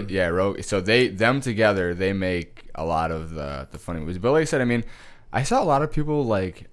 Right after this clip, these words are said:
Speaker 2: upset that they didn't change it.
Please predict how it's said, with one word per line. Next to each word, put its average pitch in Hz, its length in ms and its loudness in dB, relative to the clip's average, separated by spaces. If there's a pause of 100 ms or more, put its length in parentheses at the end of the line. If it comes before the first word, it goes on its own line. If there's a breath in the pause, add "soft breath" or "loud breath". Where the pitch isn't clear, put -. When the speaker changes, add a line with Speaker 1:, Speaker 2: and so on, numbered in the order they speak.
(200)
Speaker 2:
upset - 840 -4 (140)
that 92 380 -2
they 87 160 -2
didn't 90 500 -4 (420)
change 90 560 -6
it. 50 260 -12